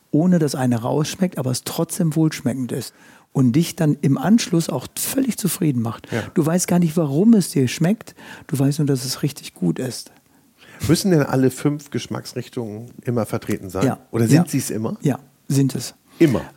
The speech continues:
Speaker 1: Ja, immer. Auch wenn es nicht vordergründig auch so wahrgenommen wird. Also bestes Beispiel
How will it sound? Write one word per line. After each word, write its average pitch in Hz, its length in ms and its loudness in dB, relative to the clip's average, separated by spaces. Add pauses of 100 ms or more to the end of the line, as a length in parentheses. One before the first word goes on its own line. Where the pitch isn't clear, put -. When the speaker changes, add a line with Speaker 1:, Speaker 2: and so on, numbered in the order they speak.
(140)
Speaker 1:
Ja, 120 160 -2 (100)
immer. 139 320 0 (240)
Auch 147 220 -2
wenn 156 120 4
es 135 140 2
nicht 165 240 4
vordergründig 156 680 2
auch 143 140 -2
so 143 180 -4
wahrgenommen 131 500 -2
wird. 123 200 -4
Also 131 200 0
bestes 147 380 -2
Beispiel 139 440 0